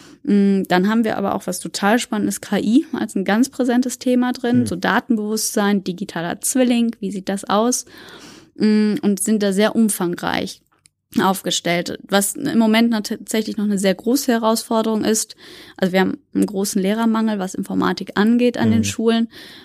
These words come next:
Speaker 1: Und wir decken ab jetzt, sagen wir mal, plötzlich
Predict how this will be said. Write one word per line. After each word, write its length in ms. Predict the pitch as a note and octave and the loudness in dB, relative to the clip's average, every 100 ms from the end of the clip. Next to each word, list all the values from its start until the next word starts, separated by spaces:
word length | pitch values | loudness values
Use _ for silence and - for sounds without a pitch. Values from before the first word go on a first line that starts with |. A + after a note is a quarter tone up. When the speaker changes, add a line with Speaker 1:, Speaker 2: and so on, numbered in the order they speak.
| - | -4
Speaker 1:
Und 200 | - F#3+ | -2 0
wir 60 | |
decken 280 | F#3 F#3+ - | 0 0 0
ab 120 | G3 - | -6 0
jetzt, 400 | G3+ G3 - - | 0 0 -6 -4
sagen 160 | F#3+ F#3 | -2 -2
wir 60 | |
mal, 80 | F#3 - | -4 -10
plötzlich 880 | - G#3 G#3 G#3+ - A3+ G#3+ G#3+ - | -6 2 2 2 0 2 2 2 -6